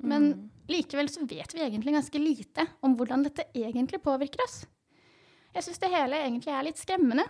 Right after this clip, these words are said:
Speaker 1: at dagens unge på mange måter lever to parallelle liv. Et liv i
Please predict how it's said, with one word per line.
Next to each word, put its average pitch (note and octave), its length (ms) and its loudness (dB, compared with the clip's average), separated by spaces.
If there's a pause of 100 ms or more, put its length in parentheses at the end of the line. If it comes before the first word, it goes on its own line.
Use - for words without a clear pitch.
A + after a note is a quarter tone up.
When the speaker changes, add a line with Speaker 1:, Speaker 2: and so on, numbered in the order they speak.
(260)
Speaker 1:
at G4 120 0
dagens C#4+ 340 4
unge A#3+ 320 4
på - 100 -4
mange B3 220 4
måter B3 320 0
lever A3+ 240 -2
to G#3 160 -6
parallelle A#3 500 -6
liv. C#4 280 -4 (600)
Et A#3+ 220 -8
liv G#3+ 220 -4
i A3 80 -2